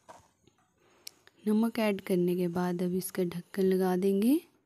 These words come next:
और इसे पकने के लिए रख देंगे।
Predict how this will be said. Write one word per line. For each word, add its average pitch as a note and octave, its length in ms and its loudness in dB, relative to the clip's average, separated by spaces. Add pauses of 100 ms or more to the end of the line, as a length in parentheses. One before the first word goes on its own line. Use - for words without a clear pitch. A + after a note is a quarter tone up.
(1700)
और F#3 140 2
इसे A#3+ 360 2
पकने F#3 480 -4
के F3 180 -2
लिए G#3+ 420 2
रख F3 280 -4
देंगे। D#3+ 440 -6